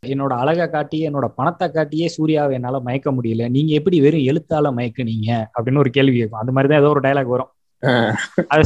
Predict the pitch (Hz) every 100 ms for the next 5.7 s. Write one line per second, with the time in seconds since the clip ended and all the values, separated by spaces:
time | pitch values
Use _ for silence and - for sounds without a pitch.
0 | - 202 254 226 226 185 190 185 165 180
1 | 175 143 151 185 147 147 143 143 156 151
2 | 165 180 190 180 151 147 147 135 135 170
3 | 156 123 135 240 247 214 220 233 214 208
4 | 196 185 160 175 170 127 131 185 208 185
5 | 202 165 175 170 143 135